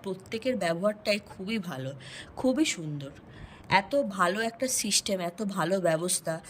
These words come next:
আর আমার ভালো লেগেছে সব থেকে, কোনো জোর নেই,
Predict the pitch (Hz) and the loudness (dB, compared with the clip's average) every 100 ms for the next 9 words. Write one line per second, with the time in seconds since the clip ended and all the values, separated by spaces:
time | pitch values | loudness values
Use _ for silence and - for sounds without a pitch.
0 | - - - 214 202 220 254 208 185 202 | -14 -6 0 2 4 4 2 2 2 2
1 | 220 240 254 - 233 - 240 208 190 - | 0 2 2 2 0 -2 -6 0 0 -2
2 | - - - 262 302 233 220 233 254 226 | -12 -8 6 8 8 4 2 4 4 2
3 | 151 143 | -2 -6